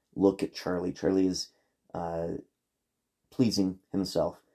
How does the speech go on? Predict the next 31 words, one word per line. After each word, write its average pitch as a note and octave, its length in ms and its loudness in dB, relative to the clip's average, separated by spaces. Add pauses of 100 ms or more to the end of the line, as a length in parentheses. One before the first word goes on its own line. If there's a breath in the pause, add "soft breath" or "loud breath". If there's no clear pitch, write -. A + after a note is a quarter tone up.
(300)
to A2 120 2
a G2 40 6
video F#2+ 320 4
of, F2+ 240 0 (120)
uh, F2 460 -4 (1080)
two G#2+ 200 -2
men. F#2 360 -2 (720)
I'm, G2+ 140 -2
I'm G#2+ 120 -2
trying A2+ 240 0
to G#2 60 2
be F#2 420 -2 (540)
the G2 100 0
least F#2+ 240 2
offensive E2+ 300 -4
as D#2 140 -6
I - 60 -4
could - 160 -18
be - 220 -10 (280)
in G2+ 120 2
any F2+ 200 2
way. C#2+ 340 -6
Like, F#2 160 -4
I F2+ 40 -4
don't F2 120 -4
want F2 140 -2
anybody E2+ 340 -2
to - 80 -12
get - 200 -2
upset - 380 -2
or, D#2+ 220 -6